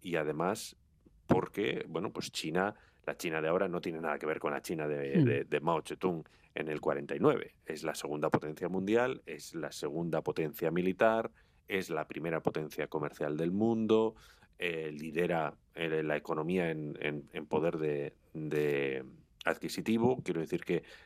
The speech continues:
Speaker 1: eh, estamos ya, eh, en un momento de un mundo bipolar en el que, como sucedió con, con la Guerra Fría, ¿no? entre, entre Estados Unidos y la Unión Soviética,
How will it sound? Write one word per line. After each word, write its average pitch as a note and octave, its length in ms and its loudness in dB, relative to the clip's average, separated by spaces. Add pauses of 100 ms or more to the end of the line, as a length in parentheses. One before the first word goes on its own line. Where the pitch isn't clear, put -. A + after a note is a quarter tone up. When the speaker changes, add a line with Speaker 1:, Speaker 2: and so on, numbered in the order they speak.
(140)
Speaker 1:
eh, E2 320 0
estamos F#2 420 0
ya, F2 340 2 (280)
eh, D#2+ 420 -2
en F2 120 0
un F#2+ 80 0
momento G2+ 600 2 (340)
de E2+ 180 0
un F#2 180 4
mundo G2 340 4
bipolar G2+ 680 2 (340)
en E2 220 -4
el D#2 300 -2
que, D2+ 580 0
como D2+ 220 -2
sucedió E2 480 4
con, C2+ 420 -10 (460)
con D2+ 160 0
la C#2+ 80 0
Guerra D2+ 240 -2
Fría, G2+ 280 0
¿no? A2 140 -2
entre, - 400 -6
entre D#2+ 180 -8
Estados D#2+ 320 0
Unidos E2 280 0
y D2+ 40 -2
la D2 120 0
Unión D#2+ 180 -2
Soviética, - 580 2